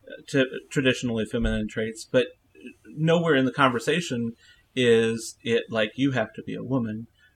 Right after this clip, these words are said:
or, "You have to learn what it means to be feminine." You know, she, she goes on dates with men and she learns how to sing and, you know, all of that sort of stuff. But she's also, you know, we see, when we see her in Picard, she's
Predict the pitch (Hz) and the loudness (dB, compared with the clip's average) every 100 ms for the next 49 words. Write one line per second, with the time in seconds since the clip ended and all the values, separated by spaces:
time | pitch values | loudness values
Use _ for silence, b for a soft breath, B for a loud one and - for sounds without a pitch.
0 | b 113 113 117 117 - 110 113 110 110 | b -6 -4 -4 -6 -6 -6 -4 -4 -4
1 | 110 113 113 - 107 - 131 117 107 110 | -4 -6 -8 -10 -12 -4 -2 -2 -6 -8
2 | - b b b 131 113 117 135 120 120 | -10 b b b -10 -8 2 2 2 -2
3 | _ _ _ _ - 131 123 117 117 107 | _ _ _ _ -6 0 2 4 2 4
4 | 135 131 120 - 123 107 107 104 107 117 | 4 4 0 -4 -2 0 -2 -6 -8 -8
5 | 117 107 110 104 - 131 113 110 110 110 | -6 -6 -8 -8 -4 -4 -4 -6 -8 -8
6 | 120 110 107 110 113 107 - 110 - 131 | -8 -8 -10 -8 -8 -8 -10 -12 -8 -8
7 | - 117 139 135 131 135 127 120 117 b | -6 -8 -4 2 2 2 2 2 0 b
8 | b b - 120 117 - 139 - 123 117 | b b -8 -6 -4 -2 -2 -2 -4 -4
9 | 120 131 120 110 - 143 147 120 - 127 | -4 -2 -2 -6 -4 2 2 2 -2 -8
10 | - | -8